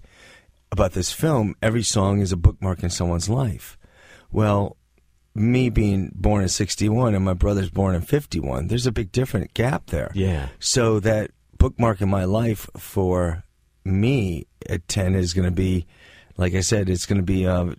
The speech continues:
Speaker 1: Partridge Family maybe. For him, it could have been a Beach Boys song.
Speaker 2: Yeah.
Speaker 1: Do you know what I mean? It was a difference of, uh, what, what hit you at this, that time.
Speaker 2: So what did your mom do?
Speaker 1: Mom was mom.
Speaker 2: Mom? She was a
Speaker 1: Mom,
Speaker 2: homemaker?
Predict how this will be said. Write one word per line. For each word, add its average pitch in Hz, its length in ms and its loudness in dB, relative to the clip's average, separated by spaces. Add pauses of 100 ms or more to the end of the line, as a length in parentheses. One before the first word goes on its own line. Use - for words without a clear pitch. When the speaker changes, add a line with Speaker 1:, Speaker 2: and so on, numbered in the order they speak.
(160)
Speaker 1:
Partridge 110 360 -2
Family 76 280 -2
maybe. 69 300 -4
For 98 260 -2
him, 110 240 2
it 101 100 -2
could 98 220 -2
have 92 100 0
been 95 220 2
a 90 120 -2
Beach 123 360 -2
Boys - 240 0
song. 64 400 -6
Speaker 2:
Yeah. 71 260 -2 (240)
Speaker 1:
Do 110 100 2
you 107 60 2
know 104 60 4
what 104 80 4
I 104 40 2
mean? 104 80 2
It 92 80 0
was 95 140 0
a 95 80 -2
difference 98 520 -2
of, 90 240 -2
uh, 92 280 0 (600)
what, 98 340 -2
what 101 300 -2
hit 110 240 0
you 85 80 0
at 82 40 -2
this, 82 140 -6 (160)
that 85 220 -6
time. 90 300 -4 (600)
Speaker 2:
So 147 200 2
what 175 120 2
did 185 140 0
your 170 80 2
mom 147 200 0
do? - 140 -4 (640)
Speaker 1:
Mom 110 240 2
was 95 160 0
mom. 92 320 0
Speaker 2:
Mom? 98 320 0 (100)
She - 140 -2
was 101 140 0
a 98 140 2
Speaker 1:
Mom, 95 80 -4
Speaker 2:
homemaker? 104 520 2